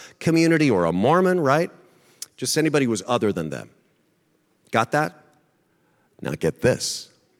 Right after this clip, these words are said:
The single group that has the hardest time having a natural, normal conversation with minority groups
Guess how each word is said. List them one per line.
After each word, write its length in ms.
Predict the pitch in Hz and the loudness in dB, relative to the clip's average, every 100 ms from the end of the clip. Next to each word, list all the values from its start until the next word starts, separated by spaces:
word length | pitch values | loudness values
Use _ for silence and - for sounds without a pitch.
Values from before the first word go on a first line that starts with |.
| _ _ _ _ - | _ _ _ _ -10
The 60 | 78 | -4
single 720 | - - - 220 262 254 247 | -2 0 0 2 2 0 -2
group 320 | 151 156 156 | 0 0 0
that 120 | 123 | -2
has 180 | 110 98 | 0 0
the 100 | 98 | -4
hardest 560 | - 117 165 202 - - | -4 -4 -4 -4 -8 -6
time 360 | 170 165 104 | -4 -2 -2
having 320 | 92 113 98 87 | -2 -4 -4 -4
a 60 | |
natural, 600 | 82 104 160 - 170 160 139 | -2 -2 -2 -4 -2 0 0
normal 320 | 110 151 165 | 2 2 0
conversation 840 | - 156 143 139 120 113 - 107 - - - | -4 -6 -4 -2 -2 -2 -4 -8 -10 -20 -6
with 160 | 104 98 | -4 0
minority 540 | 95 107 117 101 80 | 2 2 2 2 0
groups 840 | 73 62 57 - - - - - | -4 -8 -8 -6 -2 -2 -4 -10